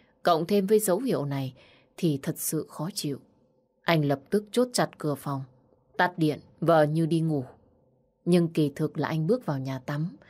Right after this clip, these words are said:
Cứ như vậy xả nước thật mạnh vào cơ thể mình. Lúc này anh nhìn khắp nơi, đều nhìn ra hình ảnh của Hòa.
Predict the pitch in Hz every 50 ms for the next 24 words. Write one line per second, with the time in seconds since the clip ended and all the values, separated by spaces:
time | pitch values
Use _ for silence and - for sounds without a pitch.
0 | - - - - - _ _ _ _ _ 180 170 156 160 185 196 180 160 - 151
1 | - 147 - - 165 151 139 135 143 165 226 - - - 185 - - 160 156 147
2 | 156 151 160 156 151 - 262 262 254 247 196 160 143 139 147 147 139 139 - -
3 | _ _ _ _ _ _ _ _ _ 160 180 180 - 160 151 143 131 - 156 151
4 | 156 151 147 139 131 - - - 202 208 - 165 160 160 165 160 160 - - -
5 | - - - _ 165 165 170 165 160 160 156 160 156 156 - 240 233 220 202 185
6 | 147 139 - - 156 147 143 131 - 151 143 135 139 139 139 135 131 -